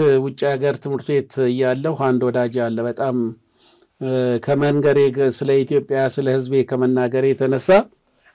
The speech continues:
ፍቅር ይዞት «ቺን ሀገርህን ሄጄ ካላየሁ» ብሎ እኔ ትምህርት ቤት እያለሁ ኢትዮጵያ ውስጥ መጥቷል። ባለቤቴ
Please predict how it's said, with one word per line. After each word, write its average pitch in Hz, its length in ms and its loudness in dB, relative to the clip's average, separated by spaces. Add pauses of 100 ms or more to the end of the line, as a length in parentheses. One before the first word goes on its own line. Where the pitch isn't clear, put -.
(600)
ፍቅር 208 260 6
ይዞት 202 340 8 (680)
«ቺን 254 460 4
ሀገርህን 190 500 8
ሄጄ 165 280 8
ካላየሁ» 147 500 2
ብሎ 165 160 2
እኔ 170 200 6
ትምህርት 165 280 0
ቤት 151 180 -4
እያለሁ 160 440 0 (800)
ኢትዮጵያ 139 400 0
ውስጥ 123 220 -2
መጥቷል። 151 420 0 (180)
ባለቤቴ 135 540 0